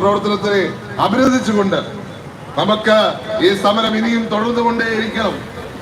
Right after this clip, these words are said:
കാരണം ഇത് കഴിഞ്ഞതിന് ശേഷവും കുട്ടികളെ റാഗ് ചെയ്യുന്ന സംഭവങ്ങൾ ഓരോന്നോരോന്നായി മുന്നോട്ട് വരിക. ഇത് അവസാനിക്കുന്ന ലക്ഷ്യമില്ല. ഇടിമുറികളും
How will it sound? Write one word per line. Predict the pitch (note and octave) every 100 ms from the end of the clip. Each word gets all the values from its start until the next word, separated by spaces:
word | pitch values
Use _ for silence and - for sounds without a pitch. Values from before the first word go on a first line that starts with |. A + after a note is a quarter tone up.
| -
കാരണം | E3 A3 A3+ G#3+ - - - D#4+
ഇത് | A#3+ G3+
കഴിഞ്ഞതിന് | G#3+ A#3 B3 B3 B3 A#3+
ശേഷവും | A#3+ B3 B3+ A3+ - - - -
കുട്ടികളെ | G#3+ B3+ B3 A#3+ A3 A3+
റാഗ് | B3+ B3+ B3
ചെയ്യുന്ന | B3 A#3+ A#3+ A#3 A3+
സംഭവങ്ങൾ | A#3 B3 A#3+ B3 F#3+ - - E3
ഓരോന്നോരോന്നായി | A3+ B3 B3 A#3+ A#3 B3+ B3+ B3 B3 A#3+ A#3
മുന്നോട്ട് | A#3+ B3+ B3+ B3+
വരിക. | A#3+ A#3+ A3 E3 - - D3+ - C4+ - - - - -
ഇത് | A3 A#3 A3 G3
അവസാനിക്കുന്ന | A#3+ B3+ C4 C4 C4+ C4 B3+
ലക്ഷ്യമില്ല. | - C#4+ C#4 B3+ G3 - - - - - - F#3+
ഇടിമുറികളും | B3 B3 C4 C4 C4 B3+